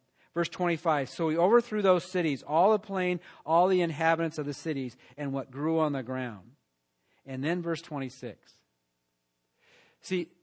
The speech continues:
God brought judgment on a people who were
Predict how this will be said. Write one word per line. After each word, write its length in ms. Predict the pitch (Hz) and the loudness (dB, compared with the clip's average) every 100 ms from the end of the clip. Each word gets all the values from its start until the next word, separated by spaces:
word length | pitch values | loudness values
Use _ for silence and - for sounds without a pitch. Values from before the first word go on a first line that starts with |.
| _ _ _ _ _ | _ _ _ _ _
God 300 | 170 202 254 | 4 4 8
brought 240 | 254 226 | 8 6
judgment 580 | 151 160 196 180 160 156 | 4 6 6 6 0 -4
on 160 | 151 147 | -2 -4
a 80 | 139 | -4
people 880 | - - 208 208 - 139 107 120 131 _ _ _ _ _ _ _ | -12 -6 -4 -4 -4 -8 -8 -10 -14 _ _ _ _ _ _ _
who 180 | 151 175 | -2 4
were 320 | 160 147 131 | 6 6 4